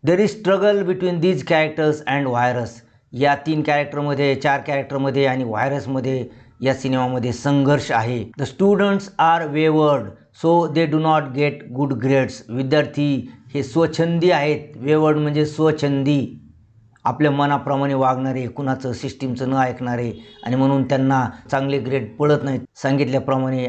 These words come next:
अभ्यास न केल्यामुळे. They are despised by everyone, आणि प्रत्येक जण त्यांचा अपमान करतो, त्यांना कमी लेखतो. Meanwhile, a student commits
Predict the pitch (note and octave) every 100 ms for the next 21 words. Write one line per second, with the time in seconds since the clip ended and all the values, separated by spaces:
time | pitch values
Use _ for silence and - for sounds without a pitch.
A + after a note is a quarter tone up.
0 | B2 - C3 B2+ C#3+ C#3 C#3 D3 D3 C3+
1 | C3 B2 A#2 G#2+ - - B2 E3+ F#3+ F#3
2 | E3 F3 - F3+ F#3 D#3 D#3+ E3 - D3+
3 | D#3 D#3+ D3+ C#3+ B2 G2+ - - B2 C3+
4 | A#2 - - - - E3+ E3 D#3+ C3 A#2+
5 | E3 D#3 B2 - - C#3 C3 D3 - C#3+
6 | - E3 E3 D#3 C#3+ C3 C3+ C#3 B2+ G#2
7 | - C#3+ D3+ D3 - E3+ F#3 F#3 E3 D#3
8 | - D3 B2 - - _ _ D#3 G3 E3
9 | E3+ E3+ D3+ D3+ D3+ - E3 D#3 D#3+ D#3
10 | D3 D3+ D3